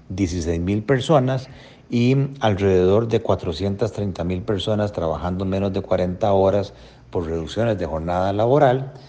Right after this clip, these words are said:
o sea, casi un millón de costarricenses con problemas de ingresos laborales, a un múltiplo de tres personas por hogar, nos da tres millones de costarricenses en una situación problemática de ingresos laborales, y es ahí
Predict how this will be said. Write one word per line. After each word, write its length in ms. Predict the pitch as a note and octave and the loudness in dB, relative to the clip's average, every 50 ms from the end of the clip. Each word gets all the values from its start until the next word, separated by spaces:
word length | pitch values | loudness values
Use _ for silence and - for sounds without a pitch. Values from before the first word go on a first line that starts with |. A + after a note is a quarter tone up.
| - - - - - - | -20 -20 -20 -20 -20 -20
o 40 | - | -12
sea, 240 | - - G2 F2+ - | -4 -2 -2 0 0
casi 260 | - F#2+ F#2+ F#2+ A#2+ | 0 0 0 0 0
un 100 | B2+ B2 | 0 0
millón 340 | A#2 A2 G2 G2 G#2 A2+ A2+ | 0 0 0 0 0 0 0
de 100 | A#2 A2+ | -2 -2
costarricenses 720 | - A2 - - G2 F2+ F2 C#2 D#2+ G#2 A#2 G#2 - F2 D#2+ | -2 -2 -2 -2 -2 -2 -2 -2 -2 0 -2 -2 -2 -4 -8
con 220 | D2 - D#2+ D2 | -6 -6 -8 -6
problemas 420 | - E2 D#2+ E2 F2 F#2 G2+ G2+ G2 | -6 -4 -4 -2 -2 -2 -2 -2 -2
de 80 | G2+ | -2
ingresos 320 | G#2 G#2 G#2+ G2+ - A#2+ A2+ | -2 -2 -2 -4 -2 -2 0
laborales, 680 | A#2+ A#2+ A#2+ B2+ B2+ A#2+ A2+ G#2+ A2+ A#2 A2 - - - - - - - - - | 0 2 2 2 2 2 2 2 2 0 -4 -6 -10 -18 -20 -20 -20 -20 -14 -6
a 140 | - E2+ F2+ | -4 -2 0
un 140 | F#2 F#2+ G2+ | 0 0 0
múltiplo 480 | A2+ B2+ B2 A2 - G#2 G2 - F2+ F2 | 0 0 0 -2 -4 -8 -6 -4 -4 -4
de 100 | D#2+ D2+ | -4 -4
tres 200 | - - F2+ F2 | -4 -6 -6 -4
personas 440 | - G#2 F2+ G#2 G#2+ A#2 A2+ G#2 | -4 -2 -2 0 0 0 0 0
por 160 | - D3 D3 D3 | 2 2 2 4
hogar, 580 | B2+ B2+ A#2 G#2+ A2 G#2+ - - - - - - - - | 4 4 4 4 2 0 -4 -10 -16 -20 -20 -20 -14 -8
nos 240 | G#2 G2 F2+ D#2+ D2 | -6 -4 -4 -2 2
da 380 | G2+ G2 G2 - - - - | 2 2 2 2 -2 -8 -2
tres 320 | - A#2+ C#3 D#3+ D#3 C#3 B2+ | 2 4 6 6 6 4 2
millones 480 | A2+ G2 E2+ D#2+ G2 G#2+ G#2+ A2+ A2+ | 0 0 0 0 0 0 0 0 0
de 80 | G2+ G#2 | -2 -2
costarricenses 960 | - - G#2+ - - G#2 G2+ G#2 F#2 - G2+ G2 G2 F#2+ F2 G2+ G#2 F#2+ - - | -2 -4 -4 -4 -2 -2 -2 -2 -2 -2 -2 -2 -2 -2 -2 -4 -4 -4 -4 -6
en 220 | A2+ G2 E2+ E2+ | -4 -4 0 2
una 220 | G#2+ C#3 C#3+ A#2 F#2 | 4 4 4 4 2
situación 680 | - F2+ E2 - E2+ D#2+ - F2+ F2+ F#2 F#2 F2+ F2+ - - - - - - - - - | 0 -4 -4 -4 -4 -4 -4 -4 -4 -2 -2 -4 -6 -8 -12 -18 -20 -20 -20 -20 -8 0
problemática 720 | - A2+ A2 A2+ A#2 A2 A2 G2 F#2+ - - G#2+ - - G2+ | 2 4 4 4 4 4 2 0 0 -2 -4 -6 -2 0 0
de 100 | F#2+ F2+ | 0 0
ingresos 680 | E2 D#2+ F#2+ G#2 G2+ F#2+ - - A#2+ G#2 - - - - - - - - - - | -2 0 2 2 2 2 0 -2 -6 -8 -8 -10 -16 -20 -20 -20 -20 -20 -14 -6
laborales, 720 | - G2 G2+ G#2 A#2+ B2+ A#2+ A2+ G2 F#2+ G2 G#2 G2+ - | 0 2 4 4 4 4 4 4 4 2 2 0 -2 -4
y 200 | - - G#2+ F#2+ | -4 -4 -2 0
es 140 | F#2 E2 - | 0 0 0
ahí 440 | G#2+ G2+ F#2+ F#2 F2+ F2+ F2+ F2+ - | 0 2 2 2 0 -2 -4 -6 -8